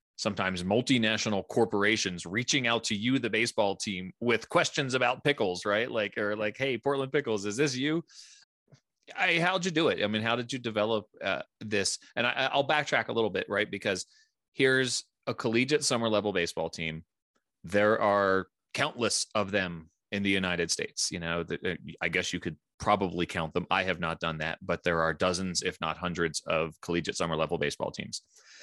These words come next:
Out of all of those teams, it's really unusual for them to, to have reached any sort of national recognition. You, uh, you know, you have teams like the Savannah Bananas,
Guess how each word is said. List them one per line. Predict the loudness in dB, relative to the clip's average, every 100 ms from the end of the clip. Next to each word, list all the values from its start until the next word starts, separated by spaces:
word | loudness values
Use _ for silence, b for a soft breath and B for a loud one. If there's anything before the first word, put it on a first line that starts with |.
| B B B _ _ -4
Out | -2 2 2
of | 2 -2
all | -8 -6 -6
of |
those | -6 -8 -2
teams, | 0 0 0 -2 -6 _ _ _ -4
it's | -2 2
really | 2 4 4
unusual | 4 4 4 2 0 0
for | 0 2
them | 2 0 0
to, | 0 0 -2 -6 -6
to | -4 -4 -6 -12 -8
have | -6 0
reached | 0 2
any | 2 2
sort | 2 2 0
of | 0
national | 2 2 0 -2 0
recognition. | -2 -2 -2 0 -2 -6
You, | -8 -10 -8
uh, |
you | -6 0 2
know, | 2
you | 0
have | 0 -2 -2
teams | -2 -2
like | -2 -4 -6 b b _
the | 2 2 2
Savannah | 2 2 2 2 0
Bananas, | 0 0 0 0 0 -2